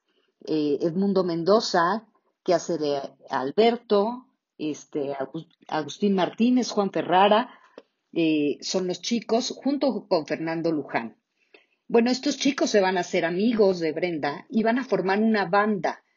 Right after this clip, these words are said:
eh, una banda que va a aterrorizar a la ciudad y que van a, a empezar a hacer actividades delictivas, pero digamos que de una manera chusca y divertida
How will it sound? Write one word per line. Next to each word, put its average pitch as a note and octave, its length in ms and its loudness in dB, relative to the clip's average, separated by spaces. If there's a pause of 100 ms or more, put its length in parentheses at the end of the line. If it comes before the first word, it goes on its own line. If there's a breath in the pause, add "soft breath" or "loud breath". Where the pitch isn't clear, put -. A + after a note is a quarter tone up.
(300)
eh, D#3+ 320 0
una G3 280 0
banda G#3 400 4
que D#3+ 140 0
va E3 220 -2
a D#3 200 -4
aterrorizar E3 1080 -2 (240)
a D3+ 180 -6
la C3+ 140 -2
ciudad C#3 500 -2 (380 soft breath)
y F3+ 180 -6
que F3+ 120 2
van G3+ 180 0
a, G3+ 220 -4
a F3+ 120 -4
empezar E3+ 540 -4
a F#3+ 60 0
hacer E3+ 460 -2
actividades E3+ 1000 0
delictivas, E3+ 920 -2 (380 soft breath)
pero G3 160 4
digamos B3+ 580 4
que G#3+ 140 4
de G#3 80 6
una A3 220 2
manera G3+ 540 0
chusca A#3+ 500 0
y F3 80 4
divertida F3+ 840 0